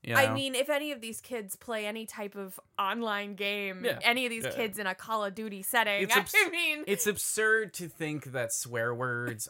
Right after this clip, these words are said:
Speaker 1: are still a corrupting agent. It's literally, it, it's,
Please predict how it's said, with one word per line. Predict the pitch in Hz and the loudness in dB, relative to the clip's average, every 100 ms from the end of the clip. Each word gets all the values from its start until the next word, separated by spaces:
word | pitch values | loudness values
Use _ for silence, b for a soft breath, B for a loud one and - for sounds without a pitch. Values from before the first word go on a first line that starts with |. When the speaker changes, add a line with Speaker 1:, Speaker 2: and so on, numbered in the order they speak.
| - | -8
Speaker 1:
are | 113 | -8
still | - - - 120 110 107 107 - | -6 -8 -4 -4 -4 -6 -8 -12
a | |
corrupting | - - - - - - | -16 -18 -16 -16 -16 -18
agent. | 57 - - - - | -18 -18 -20 -14 -10
It's | - 147 | -8 0
literally, | 156 147 139 131 123 | 2 4 2 2 -2
it, | 127 139 - _ | -4 -8 -8 _
it's, | - 127 - - | -18 -10 -8 -8